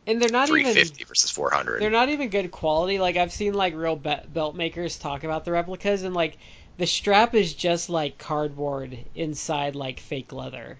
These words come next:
Speaker 1: Like, it's not even, like, a, what, like, the real belt would feel like.
Speaker 2: Hmm.
Speaker 1: So it's kind of a ripoff.
Speaker 2: I think I've mentioned this on the podcast many, many, many months ago, but the one thing that, um,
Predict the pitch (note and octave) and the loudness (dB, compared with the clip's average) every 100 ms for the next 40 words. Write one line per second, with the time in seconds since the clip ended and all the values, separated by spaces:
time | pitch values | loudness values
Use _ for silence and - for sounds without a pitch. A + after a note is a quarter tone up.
0 | - C#3+ C#3 - D#3 D3+ D3+ C#3+ C#3 C3+ | -14 -10 -8 -6 -4 -4 -4 -4 -6 -6
1 | C#3 C3+ D3 C3+ - - D#3 C#3+ - B2 | -8 -10 -10 -8 -10 -8 -8 -8 -8 -10
2 | C3 C3 - C3 C3 C3 - C#3 B2+ B2 | -8 -10 -8 -8 -8 -12 -12 -8 -6 -6
3 | B2 - - - - - - - - - | -8 -12 -18 -20 -20 -20 -20 -20 -20 -20
4 | - - - F2+ E2 D2 C#2+ - - - | -20 -20 -12 -4 -2 -2 -6 -14 -18 -18
5 | - - - - - - - - - - | -18 -18 -20 -20 -18 -18 -18 -20 -20 -20
6 | - - - - - D#3 C#3 C#3+ - E3 | -20 -20 -20 -20 -4 0 0 0 -2 -2
7 | D3 C3 C#3 C3 B2+ B2+ - - - - | -4 -6 -8 -8 -10 -10 -14 -18 -20 -20
8 | - - - _ - A2+ B2+ G#3 F#3+ A2 | -20 -20 -20 _ 4 6 6 4 4 4
9 | D#2+ D#2+ - D#2 D#2+ - C#2+ C2 - C2 | 4 -4 -4 -6 -6 -6 -6 -10 -4 -4
10 | B1 B1+ A#1+ - C#2+ D2+ C#2+ C2+ C2 G1+ | -2 -2 0 -2 -6 -8 -6 -6 -8 -12
11 | - - _ - D2+ D2 D2 C#2 C2+ C2+ | -18 -20 _ -14 -8 -6 -6 -6 -6 -6
12 | C2 - C#2 D2 D2 D2 D2+ C#2+ - - | -4 -2 0 2 0 2 6 6 6 0
13 | E2+ G2 A2+ A#2 A2 F#2 F2 D#2+ - - | 0 4 4 6 6 8 6 0 -8 -16
14 | - - D2 C#2 C2+ B1 B1+ | -6 4 6 8 6 2 -4